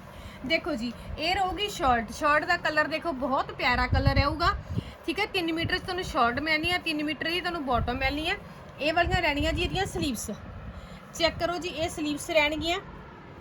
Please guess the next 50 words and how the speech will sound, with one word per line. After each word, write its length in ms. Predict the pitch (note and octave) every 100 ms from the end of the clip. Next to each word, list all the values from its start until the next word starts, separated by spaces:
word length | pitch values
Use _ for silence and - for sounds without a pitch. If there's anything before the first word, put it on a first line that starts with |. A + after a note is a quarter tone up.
| - - -
ਸਲੀਵਸ 420 | - E4+ D#4+ D#4 -
ਦਾ 140 | E4+
ਵਰਕ 280 | E4 D#4+ E4
ਹੈ। 120 | E4+
ਬਾਟਮ 440 | C#4 C4+ B3+ D4 D4+
ਦਿਖਾਵਾਂਗੇ 480 | D#4+ D4 C#4 D4
ਤੁਹਾਨੂੰ, 300 | D4+ D#4+ E4+
ਬਹੁਤ 320 | B3+ A#3 C#4+ F4
ਹੀ 80 | F4+
ਕਾਪਰ 360 | D4+ - - C#4+
ਜਿਹੇ 140 | E4
ਸ਼ੇਡ 280 | E4 D#4 C#4
'ਚ 100 | C#4+
ਆਉਣੀ 280 | D4 C4+ C#4
ਆ 60 | D4
ਬਾਟਮ, 460 | A#3+ A#3 A3+ D4+ D#4
ਤੇ 140 | E4
ਕਾਪਰ 380 | D4+ A#3+ - C#4+
ਸ਼ੇਡ 260 | - C#4
ਦਾ 100 | B3+
ਤੁਸੀਂ 260 | C4+ C#4+ C#4+
ਦੁਪੱਟਾ 400 | A#3 A3+ - C4
ਇਹ 100 | B3+
ਨਾਲ 200 | C#4+ -
ਵੇਅਰ 260 | A#3+ G#3+ C4+
ਕਰ 200 | D#4 D4+
ਸਕਦੇ 360 | D#4 D#4 D#4
ਹੋ। 80 | G4+ - - - - - -
ਲਓ 240 | C#4+ B3+
ਜੀ, 200 | A3 G#3 - - -
ਇਹ 180 | D4+ F4+
ਰਹੂਗੀ 340 | E4 E4 D#4+
ਜੀ 80 | E4+
ਇਹਦੇ 120 | F4
ਨਾਲ 120 | E4+ F4
ਬਾਟਮ, 380 | C4 A3 A3 A3+
ਇਹ 140 | C4 D#4+
ਵਾਲਾ 200 | E4+ E4+
ਰਹੂਗਾ 300 | C#4+ D#4 F#4+
ਬਾਟਮ 400 | D#4+ B3+ A#3+ G#3+
ਦਾ 120 | G3
ਵਰਕ, 380 | F#3 F#3 G3+ G#3 - - - - - - - -
ਠੀਕ 160 | D#4+ E4+
ਹੈ 60 |
ਜੀ। 140 | F4 F#4+
ਬਾਟਮ 360 | C#4+ A#3 B3
ਦਾ 100 | C#4+
ਵਰਕ 220 | D4+ D#4 F4
ਰਹਿਣਾ, 300 | D#4 D#4+
ਇਹ 100 | E4+